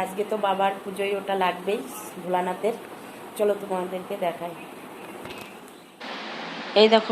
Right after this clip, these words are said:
Speaker 2: বন্ধুরা, এখানে নিয়ে নিয়েছি এই যে আমি বেল, আর বাবার পুজোতে তো বেল লাগেই। এখানে দেখো, আহ, বেলটা আমি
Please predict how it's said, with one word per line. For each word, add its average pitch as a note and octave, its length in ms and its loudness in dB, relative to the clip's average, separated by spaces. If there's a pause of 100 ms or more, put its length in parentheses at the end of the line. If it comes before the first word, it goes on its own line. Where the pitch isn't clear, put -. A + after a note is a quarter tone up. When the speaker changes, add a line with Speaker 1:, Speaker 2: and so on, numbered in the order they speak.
Speaker 2:
বন্ধুরা, G#3+ 320 8 (1160)
এখানে G3+ 260 6 (120)
নিয়ে G3+ 240 8
নিয়েছি F#3+ 380 4
এই G3+ 80 -2
যে G3+ 140 2
আমি G3 120 6 (140)
বেল, F#3+ 220 8 (680)
আর F#3+ 480 10 (280)
বাবার F#3 360 12
পুজোতে F#3 320 0 (120)
তো G3 60 4 (100)
বেল F#3 180 6 (120)
লাগেই। F3+ 300 8 (720)
এখানে G3 260 2 (140)
দেখো, F#3+ 280 6
আহ, D#4 80 4 (920)
বেলটা F#3 360 4 (100)
আমি F#3+ 180 4